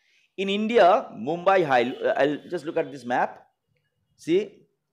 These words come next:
this place is, okay, I'll see if there is another map showing petroleum. Okay, this is the proper map. See, this is Mumbai High.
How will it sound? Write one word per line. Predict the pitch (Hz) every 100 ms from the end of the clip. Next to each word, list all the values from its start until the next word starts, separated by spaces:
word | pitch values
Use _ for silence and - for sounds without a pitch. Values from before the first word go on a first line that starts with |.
| _ _ 107
this | 107 214 220
place | 156 151 151
is, | 208 240 - - _
okay, | 127 127
I'll | 123
see | - 139
if | 127 104
there | 120
is | 113
another | 107 110 123
map | 117 117
showing | - 117 110
petroleum. | 104 117 113 123 -
Okay, | - - -
this | 139 139
is | 131
the | 123
proper | 110 110
map. | 113 160 254 - _ _ _ _
See, | 202
this | 160 190
is | 226
Mumbai | 165 160 170 170 127
High. | 95